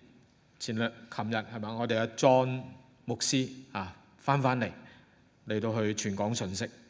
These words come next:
佢就係其中我哋一個差出去嘅宣教士。所以求主幫助我哋，我哋睇見呢個嘅安提阿嘅教會，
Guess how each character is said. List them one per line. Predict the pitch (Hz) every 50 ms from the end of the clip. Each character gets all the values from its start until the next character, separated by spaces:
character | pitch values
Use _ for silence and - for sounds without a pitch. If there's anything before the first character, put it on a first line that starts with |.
| - - - _ _ _
佢 | - 143
就 | 139 151
係 | 139 127 -
其 | 117 110
中 | 110 156 156 151
我 | 135 120
哋 | 113 117 131
一 |
個 | 123 113 104 101
差 | - - - 135 127 123
出 | - 135 110 101
去 | 95 90
嘅 | 90
宣 | 87 - 101 98
教 | 98 95 - -
士。 | - - - - _ _ _ _ _ _ _ _ _ - - - - - - - - - - -
所 | - - 277
以 | 285
求 | 202 175 160
主 | 151 180 226
幫 | 233 240 240 233
助 | 175 156
我 | 143 147 147
哋， | 143 139 123 120 - - - - - - - - - -
我 | 208 240
哋 | 240 208
睇 | 175 151 - - 262 285 233
見 | 233 202 185 175 175 175 180 - - - - - - - - _ -
呢 | 185 226 269 262
個 | 208 208 180
嘅 | 175 160 151 170 160 170 170 - -
安 | 208 247 226
提 | 170
阿 | 135 143 165 -
嘅 | 170 170 151
教 | - 156 135 131 135 135
會， | 127 120 110 104 110 120 139 151